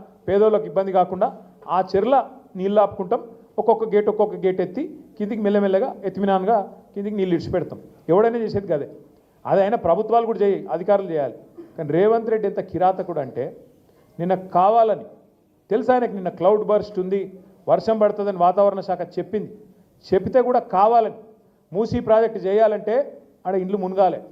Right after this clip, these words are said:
నేను అనుకున్నట్టు మూసీలో లక్ష యాభై వేల కోట్లు కొల్లగొట్టాలంటే వీళ్ళని ముంచాలని చెప్పి చెరువు ఖాళీ చేయకుండా కావాలని అట్లనే నింపి పెట్టిండు. నింపి పెట్టి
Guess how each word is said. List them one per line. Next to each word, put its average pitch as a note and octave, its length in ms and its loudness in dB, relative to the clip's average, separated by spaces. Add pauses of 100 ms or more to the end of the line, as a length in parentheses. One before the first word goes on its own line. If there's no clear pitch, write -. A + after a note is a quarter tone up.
(480)
నేను F#3 180 0
అనుకున్నట్టు A#3 480 2
మూసీలో A3+ 420 0
లక్ష A3 240 0
యాభై A3 300 2
వేల G#3+ 140 0
కోట్లు G3+ 300 -2
కొల్లగొట్టాలంటే G#3+ 1040 0 (200)
వీళ్ళని F3 220 0
ముంచాలని F#3 480 0
చెప్పి - 440 -6 (320)
చెరువు B3+ 320 2
ఖాళీ A3 300 2 (140)
చేయకుండా B3 500 2 (520)
కావాలని A3+ 420 4 (440)
అట్లనే G#3 300 -4
నింపి F3+ 240 -10
పెట్టిండు. C#3+ 380 -10 (480)
నింపి A3 220 4
పెట్టి A3+ 640 0